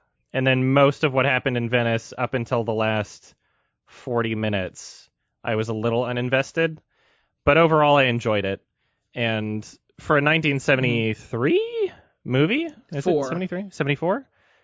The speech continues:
Speaker 1: For, for a movie that old, there's a lot,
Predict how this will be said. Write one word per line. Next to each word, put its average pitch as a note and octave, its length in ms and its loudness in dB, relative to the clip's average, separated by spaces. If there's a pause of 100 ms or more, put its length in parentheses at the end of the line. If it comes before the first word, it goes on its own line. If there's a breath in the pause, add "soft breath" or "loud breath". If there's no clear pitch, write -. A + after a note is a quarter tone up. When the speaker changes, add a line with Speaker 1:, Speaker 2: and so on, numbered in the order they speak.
Speaker 1:
For, D#3+ 340 2
for F3 360 4 (260)
a F3+ 80 2
movie G3 260 4
that C#3 220 4
old, A2+ 380 0 (140)
there's C3+ 240 -2
a C#3 40 0
lot, C3 320 2